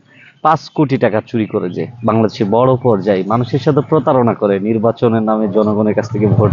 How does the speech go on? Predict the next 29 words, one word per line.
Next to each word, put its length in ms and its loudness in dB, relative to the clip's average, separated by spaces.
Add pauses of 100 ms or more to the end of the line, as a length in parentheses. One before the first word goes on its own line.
নিয়া, 220 4 (640)
মানুষের 340 2
সাথে 360 -2
মারামারি 540 2
করে, 200 2 (120)
হত্যা 280 -2
করে, 220 2
মার্ডার 380 0
করে, 240 0
রাজনৈতিক 560 -2
পরিচয় 400 2
দিয়া 240 0 (440)
যে 200 4
প্রতারক 580 2
নির্বাচিত 580 0
হয়ে 380 2
পাঁচ 360 -2
কোটি 240 0
টাকা 180 4
চুরি 260 -4
করে 180 0
আমরা 180 0
তাকে 280 0
চোর 200 4
বলি 240 4
না, 140 2 (400)
যে 180 4
খিদার 400 4
কারণে 400 2